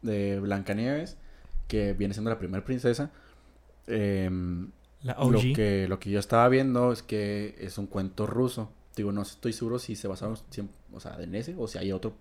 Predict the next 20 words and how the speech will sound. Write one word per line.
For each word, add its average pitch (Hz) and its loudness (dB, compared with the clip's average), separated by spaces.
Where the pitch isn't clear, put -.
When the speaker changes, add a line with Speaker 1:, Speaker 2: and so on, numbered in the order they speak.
Speaker 1:
parecido. 95 -2
Pero 101 -2
en 98 -2
sí, 98 -2
este, 92 -4
es, 90 -10
este, - -10
es 110 -10
ruso. 156 0
Em, 98 2
resulta 107 0
que 110 2
está 101 2
el 110 2
zar. 131 0
¿Sí 123 -6
se 135 -10
dice 127 -10
así, 131 -10
no? - -8